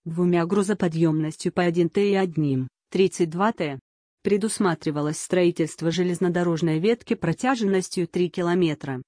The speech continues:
проложенной по юго-западному молу и далее вдоль всех батарей. В тысяча девятьсот двенадцатом году в форте начали строить две четырехорудийные батареи триста пять миллиметровых орудий,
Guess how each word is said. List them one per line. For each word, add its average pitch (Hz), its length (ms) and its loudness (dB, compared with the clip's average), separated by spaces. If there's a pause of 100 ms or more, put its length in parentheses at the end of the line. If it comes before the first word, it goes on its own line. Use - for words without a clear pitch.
(160)
проложенной 196 580 2
по 170 120 -2
юго-западному 165 840 0
молу 170 300 2
и 180 80 2
далее 226 360 2
вдоль 160 300 0
всех 165 340 -2
батарей. 160 600 -2 (640)
В - 140 -20
тысяча 269 400 0
девятьсот 208 440 0
двенадцатом 160 760 0
году 165 340 0
в 254 60 -8
форте 254 380 0
начали 190 360 0
строить 196 460 0
две 196 200 2
четырехорудийные 180 1040 2
батареи 202 440 2
триста 180 420 -2
пять 160 280 -2
миллиметровых 165 680 0
орудий, 240 480 0